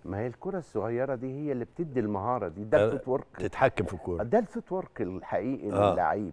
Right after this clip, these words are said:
Speaker 1: يعني
Speaker 2: آه.
Speaker 1: انت لما تتحكم في الع-، كرة صغيرة شراب، هتتحكم في الأكبر أكيد، وهتبقى مهارتك وحساسيتك أعلى.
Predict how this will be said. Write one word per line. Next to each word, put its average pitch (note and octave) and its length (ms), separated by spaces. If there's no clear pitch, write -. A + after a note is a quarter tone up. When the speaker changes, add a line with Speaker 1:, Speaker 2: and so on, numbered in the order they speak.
Speaker 1:
يعني E2 220
Speaker 2:
آه. G#2+ 120
Speaker 1:
انت F2+ 100
لما G#2+ 240
تتحكم - 540
في - 140
الع-، E2+ 360
كرة C3 180
صغيرة F2 640
شراب، D#2+ 340
هتتحكم A2 520
في - 100
الأكبر C#3 460
أكيد، D#3 320
وهتبقى B2 400
مهارتك B2 480
وحساسيتك A#2+ 520
أعلى. A#2+ 280